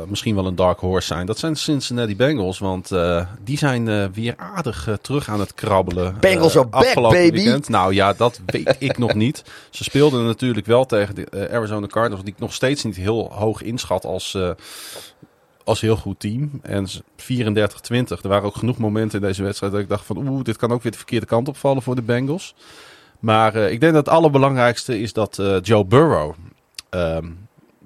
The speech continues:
Speaker 1: eruit zag zoals Joe Burrow kan spelen.
Speaker 2: Ja, de, de, de Burrow-Chase-connectie, die, eh, die was er weer een beetje.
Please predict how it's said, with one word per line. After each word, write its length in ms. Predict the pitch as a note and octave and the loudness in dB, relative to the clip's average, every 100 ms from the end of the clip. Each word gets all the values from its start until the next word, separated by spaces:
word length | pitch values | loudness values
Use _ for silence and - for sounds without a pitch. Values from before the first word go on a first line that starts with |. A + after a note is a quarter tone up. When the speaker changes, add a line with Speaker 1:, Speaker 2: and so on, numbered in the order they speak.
| G#2 | -4
Speaker 1:
eruit 380 | A2 G2 B2+ B2+ | -2 2 0 0
zag 220 | G#2 - | -2 -2
zoals 260 | G#2+ F#2 F#2 | 0 0 0
Joe 160 | G2+ | -4
Burrow 280 | F2 G#2 F#2+ | 2 2 2
kan 160 | - E2 | -2 -6
spelen. 380 | - F2 E2 F#2 - _ _ _ | -4 -4 -4 -10 -20 _ _ _
Speaker 2:
Ja, 240 | F#2+ F2 F2 | -8 -8 -4
de, 280 | G2 F#2+ F2+ | -2 0 0
de, 280 | F#2+ F#2+ F#2 | 0 0 0
de 100 | F#2 | -2
Burrow-Chase-connectie, 1080 | F2 G2+ F2+ - F#2+ - F#2 F2+ - F2 | 0 2 2 0 -4 -4 -6 -6 -6 -10
die, 240 | E2 E2+ E2 | -10 -8 -8
eh, 60 | |
die 120 | D#2+ D#2 | -8 -6
was 160 | E2+ | -6
er 100 | - | -6
weer 140 | E2 D#2+ | -8 -6
een 80 | |
beetje. 380 | D#2 D2+ D#2+ - | -6 -6 -8 -12